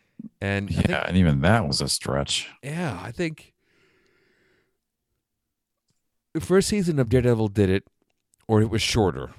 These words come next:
Speaker 1: one of the two. The subsequent ones did not. And, like, Jessica Jones, which was kind of in the same vein, and Luke Cage definitely did not.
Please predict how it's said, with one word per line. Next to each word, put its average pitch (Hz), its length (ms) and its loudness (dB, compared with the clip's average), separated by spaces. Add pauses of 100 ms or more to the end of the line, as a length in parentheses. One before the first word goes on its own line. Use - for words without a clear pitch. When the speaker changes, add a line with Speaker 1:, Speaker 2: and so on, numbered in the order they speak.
Speaker 1:
one 92 180 -4
of 82 120 -4
the 76 60 -8
two. 62 280 -10 (1200)
The 80 80 -14
subsequent 131 400 -2
ones 90 280 0
did 85 240 -8
not. 76 500 -8 (460)
And, 87 680 -4
like, 85 140 -10
Jessica 98 440 -4
Jones, 82 460 -2
which 73 100 -14
was 76 100 -10
kind 90 220 -8
of 80 80 -6
in 80 100 -6
the 76 80 -8
same 78 320 -8
vein, 78 580 -8 (120)
and 73 480 -12
Luke 87 200 -6
Cage 85 500 -4 (100)
definitely 67 480 -10
did 64 200 -14
not. 60 400 -14